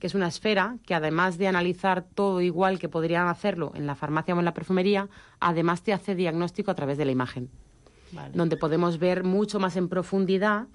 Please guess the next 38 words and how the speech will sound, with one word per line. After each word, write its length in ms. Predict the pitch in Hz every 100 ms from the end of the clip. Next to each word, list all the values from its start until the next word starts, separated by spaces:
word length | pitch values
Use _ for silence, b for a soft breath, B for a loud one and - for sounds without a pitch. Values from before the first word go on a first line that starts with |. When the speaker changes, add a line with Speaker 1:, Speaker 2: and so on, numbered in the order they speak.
| b b b
Speaker 1:
y 120 | - 180
visualmente 880 | 175 170 170 185 208 214 208 240 - B
las 180 | - 160
carencias 380 | 170 156 151 175
de 60 | 156
la 160 | 131
piel. 300 | 147 139 135 B B B B B B B -
Eh, 380 | 208 202 185 -
enamora 460 | 214 208 220 269 311
porque 340 | 285 233 208
busca 560 | 180 247 277 - 262 349 -
cuál 260 | - 233 254
es 160 | 294 254
la 160 | 254
mejor 680 | 220 202 180 - 233 254 320 302 _ -
combinación 800 | 214 196 190 180 165 214 220 196
posible 580 | 175 156 240 262 302 - b b b b b _
para 200 | - 185
las 140 | 170 160
necesidades 440 | 165 151 170 208
de 80 | 214
la 120 | 156
piel. 320 | - 151 151 143 b b b b
Y 160 | - 202
dentro 360 | 185 294 226 196
de 100 | 170
todos 180 | 226
los 140 | 254 233
activos, 520 | 214 - 247 185 147
los 100 | 175
principios 320 | 180 175 220
activos 300 | 240 254 214
que 100 | -
podemos 380 | 165 165 202 233
encontrar 420 | 247 214 214 220
en 60 | 214
el 60 |
mercado, 500 | 208 202 208 226 214